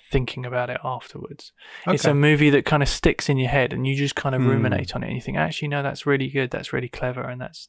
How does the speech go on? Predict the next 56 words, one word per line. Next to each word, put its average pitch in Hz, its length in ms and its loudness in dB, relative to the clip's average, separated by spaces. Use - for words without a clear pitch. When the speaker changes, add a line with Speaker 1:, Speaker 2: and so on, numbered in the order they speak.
Speaker 1:
that - 240 -4
works 131 340 -2
really, 127 160 -4
really 127 160 -2
well." 131 300 -2
So 131 180 0
it's 120 140 -2
something 156 400 0
that - 260 0
I 151 160 4
don't 151 200 0
think 143 200 -2
I've 135 80 2
ever 131 140 2
seen 127 200 -4
an 123 100 0
anime 127 560 -2
that 107 140 0
has 123 180 -6
made 127 200 0
me 120 100 -6
think, - 360 -8
"Yeah, 190 160 0
I'll 185 140 -2
watch 185 300 -8
that 131 180 -2
again." 131 340 -4
Speaker 2:
Okay. 190 180 -2
Speaker 1:
And 139 60 2
maybe 131 220 2
get 123 160 0
more 131 200 2
out 139 140 0
of 127 100 -6
it. - 160 -6
But 131 180 -2
this, - 460 2
I 135 80 -4
definitely - 360 -4
think 135 320 -6
I 135 40 -2
would. - 360 -4
And 131 100 -2
I 131 80 0
definitely 135 360 -4
think 135 240 -10
I - 80 -8
would - 120 -8
show - 140 -4
it 135 160 -10
to 123 100 -8
Lucy 127 420 -8
at 131 160 -6
some 135 280 -4
point, - 240 -8
maybe, 135 500 -2